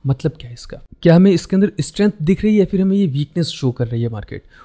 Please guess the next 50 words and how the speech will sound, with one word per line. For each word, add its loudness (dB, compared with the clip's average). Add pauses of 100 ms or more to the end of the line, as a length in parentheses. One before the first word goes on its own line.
(120)
वॉल्यूम्स 0
कम 0
हो 2
रहे 0
हैं 0
और -4
प्राइस 0
आपका -2
नीचे -2
की -2
दिशा -6
में -8
आ -10
रहा -14
है। -18 (320)
क्लियर 4
है 4
ना? 2 (340)
एक 4
तरह 2
से -2
हम 0
ये 0
देख -2
रहे -2
हैं 0
कि -20
प्राइस 0
हमारे 0
नीचे -2
तो -6
आ 0
रहा 0
है -4
but -4
इसके -10
अंदर -2
स्ट्रेंथ -4
नहीं -2
है 2
डाउन -4
साइड -6
की -16
तरफ -12
आने -18
की। -20 (640)
ओके, -8 (500)
यहाँ 0
से -4
हम -4